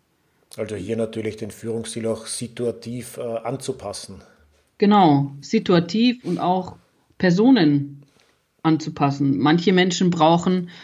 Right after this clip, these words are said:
Speaker 2: dass ich ihnen jeden Tag sage, „Hey, super gemacht, ganz toll, äh, weiter so, ja, danke dir.“ Manche brauchen das einfach nicht. Da reicht's, wenn ich's einmal die Woche sag,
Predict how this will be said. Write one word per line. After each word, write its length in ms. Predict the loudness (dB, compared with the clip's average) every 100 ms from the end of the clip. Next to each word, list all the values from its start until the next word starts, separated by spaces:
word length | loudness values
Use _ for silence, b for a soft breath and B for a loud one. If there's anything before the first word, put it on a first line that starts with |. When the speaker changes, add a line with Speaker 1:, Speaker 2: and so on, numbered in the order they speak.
| B
Speaker 2:
dass 200 | -6 -4
ich 180 | -6 -6
ihnen 380 | 0 2 4 4
jeden 300 | 4 2 2
Tag 360 | 4 4 4
sage, 360 | 2 2 2 0
„Hey, 380 | -4 0 2 2
super 340 | -2 -2 0
gemacht, 540 | 2 2 2 -4 -16 -20 _ -4
ganz 300 | -2 -2 -2
toll, 380 | 0 0 -2 -8 b b b b _
äh, 380 | 0 2 4 2
weiter 380 | 6 6 6 2
so, 200 | 2 2
ja, 260 | 2 0 0
danke 400 | 2 2 0 0
dir.“ 300 | 0 0 -4 b b b b b
Manche 500 | -10 -4 -4 2 2
brauchen 400 | 2 2 0 2
das 160 | 0 0
einfach 300 | -2 0 2
nicht. 340 | 2 0 -4 -16 _ _ _ _ _ _ _ _ -8
Da 120 | 0
reicht's, 480 | 4 4 2 -2 4
wenn 140 | 6
ich's 160 | 6 6
einmal 260 | 6 8
die 120 | 6
Woche 220 | 4 4 4
sag, 460 | 4 2 -2 -14